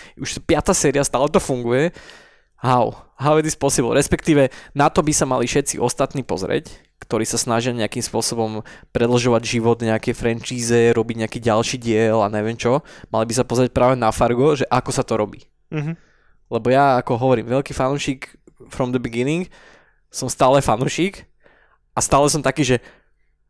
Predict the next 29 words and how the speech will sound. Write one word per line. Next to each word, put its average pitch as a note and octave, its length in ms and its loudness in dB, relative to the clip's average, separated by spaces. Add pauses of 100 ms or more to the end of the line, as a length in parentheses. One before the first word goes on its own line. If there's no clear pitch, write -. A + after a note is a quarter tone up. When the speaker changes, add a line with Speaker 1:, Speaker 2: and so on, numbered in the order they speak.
(140)
Speaker 1:
ako - 240 -10
je D#3+ 80 0
to C3+ 100 -2
možné, B2+ 300 2 (260)
<laughs> - 240 -18
že B2 80 -2
sa D3 140 0
tomu D3+ 200 0
stále C#3+ 360 2
divím, B2 320 -4 (100)
že D3 180 -10
proste, A#2 300 -10
že A2 80 -6
to C3 100 -10
môže D3+ 360 0
fungovať, B2+ 420 0
ale B2 180 0
môže C#3+ 200 -2
to - 80 -2
fungovať E3+ 300 -2
preto, - 320 -2
lebo C3 140 -8
ten A#2+ 200 -6
človek, G2+ 400 -6
ten, G#2+ 260 -12
ten - 160 -10
Noah B2 240 -2
Hawley A2+ 380 -4 (680)
rozumie, D3 680 2